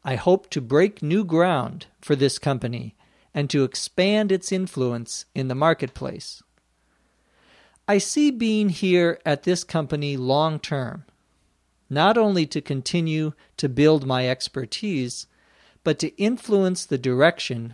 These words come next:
that this company will take in the next ten years. I could do this in any number of official roles in the company, such as managing a region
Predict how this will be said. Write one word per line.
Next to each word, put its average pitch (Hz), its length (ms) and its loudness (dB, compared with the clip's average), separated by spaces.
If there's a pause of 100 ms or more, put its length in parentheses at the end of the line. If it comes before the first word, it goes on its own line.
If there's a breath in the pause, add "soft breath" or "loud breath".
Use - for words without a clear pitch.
that 135 220 -6
this 175 220 -2
company 139 480 -4
will 123 180 -4
take - 640 -2
in 135 140 -2
the 131 80 -2
next 131 360 -4
ten 127 240 -4
years. 120 560 -10 (1120)
I 160 140 4
could 160 200 0
do 202 160 0
this 202 440 2
in 151 200 -6
any 247 300 -4
number 208 640 -2 (340)
of 139 160 0
official 135 560 -2
roles 147 520 2
in 135 160 -6
the 123 80 -8
company, 131 600 -8 (920)
such - 280 0
as 120 140 -2
managing 139 580 -4
a 123 60 -4
region 180 560 -2